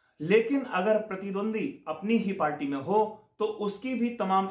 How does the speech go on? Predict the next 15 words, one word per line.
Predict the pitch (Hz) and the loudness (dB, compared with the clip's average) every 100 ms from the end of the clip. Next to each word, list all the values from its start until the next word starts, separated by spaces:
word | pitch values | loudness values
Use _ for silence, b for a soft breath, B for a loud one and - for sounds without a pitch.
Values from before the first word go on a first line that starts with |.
| 175 | -4
एक्टिविटीज | 175 170 156 165 170 | -6 -6 -6 -4 -6
पर | - 185 190 - _ _ | -4 -4 -4 -6 _ _
नजर | 143 165 160 151 | -6 -2 0 0
रखी | 139 - | -2 -8
जाती | 123 120 135 | -4 -4 -4
है। | 127 123 - - _ _ _ _ _ _ _ - | -6 -6 -6 -14 _ _ _ _ _ _ _ -6
विधानसभा | 170 202 254 262 233 226 233 | 2 4 4 4 2 4 4
में | 233 226 240 | 2 0 -2
अगर | - 175 208 220 | -2 0 2 0
कोई | - 190 196 190 - | -2 -2 -2 -2 -4
आपका | 165 - 180 | -4 -4 -2
प्रतिद्वंदी | 175 175 170 170 156 156 147 143 139 | -2 -4 -6 -6 -6 -4 -2 -4 0
है, | 196 220 220 - _ _ | 2 2 0 -6 _ _
तो | 185 | -12
उसको | 185 214 214 - 233 247 | -6 -2 -4 0 2 2